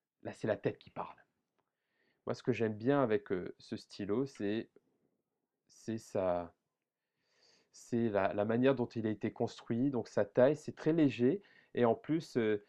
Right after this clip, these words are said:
c'est, euh, c'est assez ergonomique, assez simple à utiliser, c'est très efficace. Et je trouve ça très pertinent à, à utiliser. Et là, cette fois-ci, ça va être le cœur qui parle. Ah, moi, quand je vois ce stylo,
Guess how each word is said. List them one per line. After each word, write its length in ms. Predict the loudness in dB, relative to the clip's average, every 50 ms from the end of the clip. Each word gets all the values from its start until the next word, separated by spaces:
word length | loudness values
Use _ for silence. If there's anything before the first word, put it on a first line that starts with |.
| _ _ _
c'est, 480 | _ -6 2 4 6 6 6 6 4 2 0
euh, 420 | 0 0 0 0 -2 -4 -6 -8
c'est 180 | -12 -4 -4 -4
assez 200 | -4 -2 2 2
ergonomique, 640 | 2 2 4 4 4 4 4 2 0 -2 -2 -2 -4
assez 540 | -4 -4 -6 -4 0 2 2 2 0 -2 -6
simple 400 | -14 -6 -2 0 0 2 2 0
à 40 | 0
utiliser, 480 | 0 -2 -6 -8 -6 -6 -2 -2 -4
c'est 160 | -2 -2 -4 2
très 260 | 6 6 8 8 6
efficace. 580 | 0 0 -6 -2 -2 -2 -2 -4 -10 -20 -20 _ _ _ _ _ _ _ _
Et 100 | -6 -6
je 80 | -6 -6
trouve 200 | -6 -8 -10 -4
ça 140 | -2 -2 -2
très 200 | 0 -2 -4 0
pertinent 680 | 0 0 0 0 -4 -4 -2 0 0 0 -2 -4 -10 _ _ _ _ _ _ _ 0
à, 280 | 2 4 6 6 4
à 180 | 4 2 0 -2
utiliser. 500 | -2 -2 -6 -12 -12 -12 -12 -14 -18 -20 _ _ _ _ _ _ _ _ _ _ _ _ _ _ _ -20 -20 _ _ _ _ _ -2
Et 40 | 4
là, 120 | 4 4 4
cette 180 | 4 -2 0
fois-ci, 460 | 0 0 0 0 -2 -4 -4 -4 -4 _ _ _ _ _ _ _ _ _ _ _
ça 160 | -4 -2 0
va 120 | 2 2 0
être 160 | 0 -2 -12 _ _
le 120 | -10 -10
cœur 280 | -4 0 0 0 0 -2
qui 100 | -8 -6
parle. 380 | -2 -2 -2 -2 -2 -6 -10 -12 _ _ _ _ _ _ _ _ _ _ _ _ _ _ _ _ _ _ _ _ _ _ _ _ _ _ _ _ _ _ _ _ _ _
Ah, 60 | -6
moi, 140 | -4 -4 -4
quand 160 | -2 -2 -2
je 60 | 0
vois 100 | 0 -2
ce 160 | -2 -2 -8 -10
stylo, 580 | -10 -12 -18 -16 -10 -6 -4 -4 -4 -6 -8